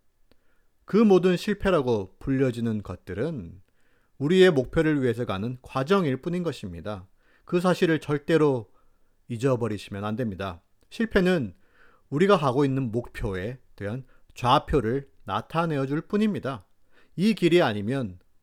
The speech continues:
저 길로 돌아가 보라고 하는 것일 뿐입니다. 이 방송을 들어, 들으시는 분들도 자신의 목표를 위해서 그냥 한 길, 한 길을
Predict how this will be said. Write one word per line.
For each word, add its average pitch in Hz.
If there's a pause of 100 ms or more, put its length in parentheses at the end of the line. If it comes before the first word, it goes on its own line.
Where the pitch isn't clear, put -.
(180)
저 156
길로 131
돌아가 92
보라고 82 (460)
하는 151
것일 98
뿐입니다. 131 (920)
이 170
방송을 175
들어, 143
들으시는 151
분들도 127
자신의 170
목표를 151
위해서 120
그냥 113 (600)
한 214
길, 170 (240)
한 196
길을 113